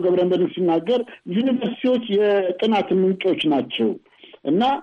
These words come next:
ጥናቶች ያነሳናቸው ጉዳዮች ላይ ጥናቶቹ መኖር ነበረባቸው።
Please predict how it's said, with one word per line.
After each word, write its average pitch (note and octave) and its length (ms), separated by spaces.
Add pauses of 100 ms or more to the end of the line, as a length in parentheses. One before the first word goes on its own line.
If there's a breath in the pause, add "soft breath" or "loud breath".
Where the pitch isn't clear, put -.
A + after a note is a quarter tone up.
(140)
ጥናቶች G#3+ 560
ያነሳናቸው G#3+ 680
ጉዳዮች G3 360
ላይ F#4+ 160 (100)
ጥናቶቹ G3 480 (120)
መኖር G3 260
ነበረባቸው። C#3+ 720